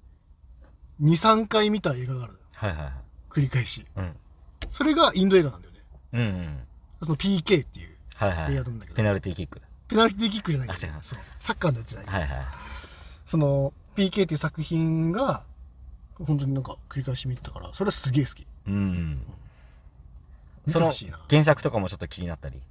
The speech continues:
Speaker 1: その人の、うんと、映画監督はちょっと気になってる。
Speaker 2: へえ。
Speaker 1: 違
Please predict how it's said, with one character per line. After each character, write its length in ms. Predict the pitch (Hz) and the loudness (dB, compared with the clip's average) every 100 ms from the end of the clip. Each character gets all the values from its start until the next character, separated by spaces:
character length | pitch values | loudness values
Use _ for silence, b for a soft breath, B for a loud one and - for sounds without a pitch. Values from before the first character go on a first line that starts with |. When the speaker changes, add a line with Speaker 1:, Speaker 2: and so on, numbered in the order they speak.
| - - | -20 -16
Speaker 1:
そ 120 | - 294 | 4 4
の 60 | |
人 140 | 294 196 | 6 4
の、 280 | 202 160 165 | 4 4 0
う 100 | 170 | -2
ん 60 | |
と、 200 | 151 151 - | 0 0 6
映 180 | 208 | 6
画 100 | 220 | 6
監 200 | 226 233 | 4 2
督 160 | 208 185 | 0 2
は 100 | 208 | 2
ち 80 | 151 | 2
ょ 20 | |
っ 20 | |
と 60 | - | -4
気 60 | |
に 60 | 131 | -6
な 60 | 113 | -6
っ 20 | |
て 140 | - | -6
る。 60 | 95 | -2
Speaker 2:
へ 680 | 98 92 87 82 76 73 67 - - - - - | 0 -2 -2 -4 -6 -8 -12 -18 -20 -20 -18 -4
え。 40 | |
Speaker 1:
違 40 | 202 | 4